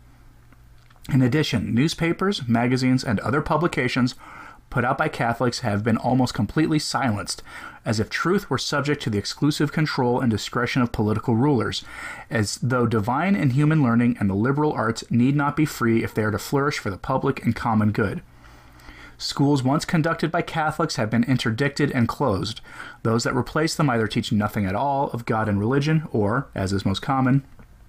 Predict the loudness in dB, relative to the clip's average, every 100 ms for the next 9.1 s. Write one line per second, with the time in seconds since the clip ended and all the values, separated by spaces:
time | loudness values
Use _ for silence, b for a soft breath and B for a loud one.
0 | -8 -2 -2 -2 -2 0 0 0 0 -2
1 | 0 0 2 0 -2 -6 B B -2 2
2 | 2 2 2 0 0 4 2 2 0 0
3 | 2 0 -2 -4 -8 -12 B B B B
4 | B 2 2 2 0 0 -2 0 0 0
5 | 0 -2 -2 -2 0 0 2 0 -2 -2
6 | -2 0 0 2 2 2 2 0 0 0
7 | -2 -4 -4 -4 -2 -2 -2 0 0 0
8 | -2 -2 -2 -2 -4 -4 -2 0 0 -2
9 | -4